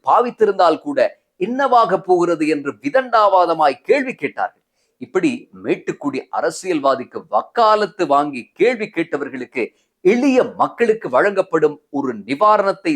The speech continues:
தாங்கிக் கொள்ள முடியாமல் இருக்கிறது. இத்தனைக்கும் இவர்கள் கடந்த காலங்களில் கொழும்பில் தொழிலாளர் தினத்தை கூட நடத்த வக்கில்லாமல்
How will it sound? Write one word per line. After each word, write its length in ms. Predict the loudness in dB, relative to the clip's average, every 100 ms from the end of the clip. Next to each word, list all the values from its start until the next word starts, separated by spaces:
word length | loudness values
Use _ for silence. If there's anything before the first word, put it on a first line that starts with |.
| -4
தாங்கிக் 400 | -6 -6 -6 -4
கொள்ள 140 | -2 -2
முடியாமல் 500 | -2 0 0 -2 -10
இருக்கிறது. 360 | -16 _ _ _ _ _ -6
இத்தனைக்கும் 640 | -4 2 2 2 0 -4 -8 _ -4
இவர்கள் 360 | -2 0 -2 -4
கடந்த 320 | -4 -2 -2 0
காலங்களில் 580 | 0 0 0 -4 -6 -10 _ _ -2
கொழும்பில் 500 | 2 2 0 -4 -4 _
தொழிலாளர் 600 | -2 0 2 2 2 0
தினத்தை 300 | -4 -4 -6 -10
கூட 220 | -8 -8 -6
நடத்த 460 | -4 -4 -4 -6 -4
வக்கில்லாமல் 760 | -4 -4 -6 0 2 0 -4